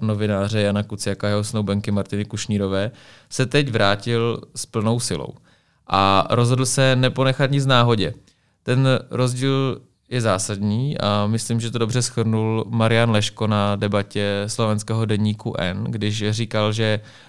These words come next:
předtím měli mafiánský stát de facto a teď ho mají de jure.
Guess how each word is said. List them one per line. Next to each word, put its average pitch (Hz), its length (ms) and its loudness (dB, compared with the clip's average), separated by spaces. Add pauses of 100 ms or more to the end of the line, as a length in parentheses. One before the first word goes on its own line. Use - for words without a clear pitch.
předtím 139 580 0
měli 107 280 0
mafiánský 110 600 0
stát 101 260 -2
de 85 80 -4
facto 160 600 -4
a 107 300 -2
teď 131 280 -2
ho 120 160 -2
mají 98 340 -2
de 98 160 -4
jure. 92 360 -4